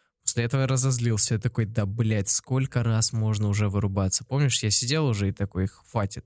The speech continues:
пожалуйста, хватит". И когда я говорил: "Хватит", я практически,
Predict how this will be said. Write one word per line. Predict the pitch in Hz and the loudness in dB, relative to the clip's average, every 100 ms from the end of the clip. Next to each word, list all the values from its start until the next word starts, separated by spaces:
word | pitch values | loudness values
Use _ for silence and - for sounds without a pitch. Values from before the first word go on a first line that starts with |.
| _ | _
пожалуйста, | 117 107 95 - - | -2 0 -2 -4 -12
хватит". | - 110 82 - _ _ _ _ _ _ _ _ _ _ _ - | -6 -6 -4 -10 _ _ _ _ _ _ _ _ _ _ _ -6
И | 117 113 113 104 - _ | 0 2 2 0 -4 _
когда | 123 117 | -2 0
я | 110 | 0
говорил: | 110 107 | 0 0
"Хватит", | 98 120 156 190 - | -2 -2 -2 -2 -2
я | 131 135 | -2 -2
практически, | - 127 110 - 131 120 - 113 101 78 | -2 -4 -6 -6 -2 -2 -2 -2 0 0